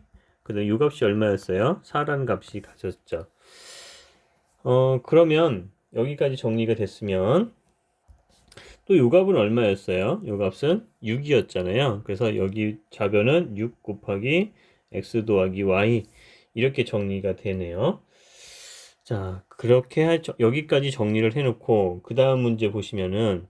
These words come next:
한 부분 더 해보겠습니다. 뭐를 더 해볼 거냐면, 어, 여기에다가, 지금 여기에다가 엑스 와이를 또 곱해볼 거야, 지금.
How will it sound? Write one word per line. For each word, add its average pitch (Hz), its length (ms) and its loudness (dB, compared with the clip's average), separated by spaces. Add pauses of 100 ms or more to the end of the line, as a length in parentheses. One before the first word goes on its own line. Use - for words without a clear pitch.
(140)
한 170 160 -2
부분 165 180 4
더 101 160 2
해보겠습니다. 98 960 -2
뭐를 107 300 2
더 110 120 0
해볼 98 220 0
거냐면, 101 520 -2 (840)
어, 113 760 0 (240)
여기에다가, 113 960 2 (240)
지금 101 360 -6
여기에다가 117 500 2
엑스 98 300 2
와이를 170 180 2
또 180 100 -2
곱해볼 110 440 -4
거야, 87 240 -4
지금. 101 520 -4